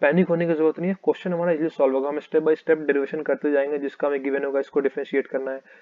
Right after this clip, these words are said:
then इसको differentiate करना है, हमें करते जाएंगे और हमारा question solve होता जाएगा। तो हम ये topic कर सकते हैं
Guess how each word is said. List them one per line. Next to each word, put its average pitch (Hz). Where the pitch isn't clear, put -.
then 143
इसको 143
differentiate 143
करना 139
है, 143
हमें 143
करते 147
जाएंगे 151
और 156
हमारा 151
question -
solve 165
होता 131
जाएगा। 131
तो -
हम 190
ये 165
topic 180
कर 156
सकते -
हैं -